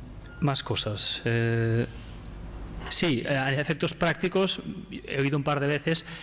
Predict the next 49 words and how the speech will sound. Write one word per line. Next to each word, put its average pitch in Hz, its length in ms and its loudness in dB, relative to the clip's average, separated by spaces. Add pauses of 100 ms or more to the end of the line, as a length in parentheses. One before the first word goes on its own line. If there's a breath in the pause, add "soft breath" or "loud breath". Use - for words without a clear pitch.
(220 loud breath)
que, 113 420 0
claro, 123 200 -2
se - 120 0
habla 127 120 4
de 123 100 4
rebajar 120 360 2
el 139 100 2
ibi, 170 380 6
eh, 120 520 0
en 120 140 2
iva 120 160 4
reducido, 165 600 2 (360 loud breath)
pero 139 120 0
a 127 40 2
efectos, 165 300 2
digamos, 147 260 4
de 131 80 4
lo 123 120 2
que 135 120 2
podemos 143 320 4
hacer 135 220 2
hoy 160 260 2
es 147 240 2
quizás 170 600 -2 (340 loud breath)
ayudar 131 500 0
a 120 140 -6
cómo 147 200 2
elaboramos 127 720 4
ese 131 220 2
iva 123 160 4
reducido, 131 420 4
que - 60 0
al 131 100 0
parecer, 151 480 0 (380 loud breath)
eh, 113 420 0
genera 131 420 0
controversia 139 800 2
en 135 80 0
cuanto 123 220 0
a - 20 4
las 117 140 0
constructoras, 147 640 0
tienen 123 180 -2
que 127 80 -2
hacer 127 140 -2
a 131 40 2
veces 139 360 0
doble 151 300 4
declaración, 147 680 2